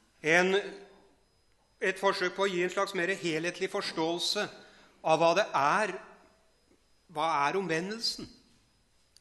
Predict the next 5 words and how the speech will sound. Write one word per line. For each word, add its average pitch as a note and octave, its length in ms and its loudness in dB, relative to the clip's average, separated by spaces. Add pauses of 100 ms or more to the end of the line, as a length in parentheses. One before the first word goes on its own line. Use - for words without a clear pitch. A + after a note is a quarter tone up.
(580)
Ehm, B2+ 360 -10 (1600)
hvis D#3 180 -2
vi G3 60 2
bare G3+ 240 8
s-, G3+ 140 -4